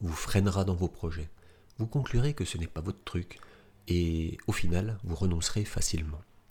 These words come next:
Ou alors, vous vous dites que vos compétences sont évolutives, et qu'en y travaillant, vous arriverez au résultat souhaité. En somme, vos talents vont se renforcer à force de travail. Il est important de comprendre que rien n'est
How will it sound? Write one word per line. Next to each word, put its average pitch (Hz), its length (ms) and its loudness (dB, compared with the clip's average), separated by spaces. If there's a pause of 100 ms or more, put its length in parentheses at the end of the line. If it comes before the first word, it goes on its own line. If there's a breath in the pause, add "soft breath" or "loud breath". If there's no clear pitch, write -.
(380 loud breath)
Ou 107 100 4
alors, 202 280 2 (200)
vous 101 100 -2
vous 107 80 0
dites 160 180 2
que - 120 -4
vos 85 100 2
compétences 120 540 -4
sont - 200 -6 (160)
évolutives, 110 720 0 (380 loud breath)
et - 80 0
qu'en 160 160 2
y 156 80 0
travaillant, 131 500 -2 (400 loud breath)
vous 110 220 2
arriverez 135 440 -2 (200)
au 98 60 4
résultat 107 440 0
souhaité. 98 380 -4
En 113 100 0
somme, 180 320 2 (500 loud breath)
vos 101 160 2
talents 123 540 2
vont 90 300 -4
se - 140 0
renforcer 104 840 -2 (240)
à 92 100 -2
force - 360 -2
de 90 100 2
travail. 78 460 -6 (400 soft breath)
Il 139 60 -2
est 143 120 -2
important 165 300 2
de 175 60 0
comprendre 147 520 -2
que - 80 -2
rien 117 480 2
n'est 92 180 0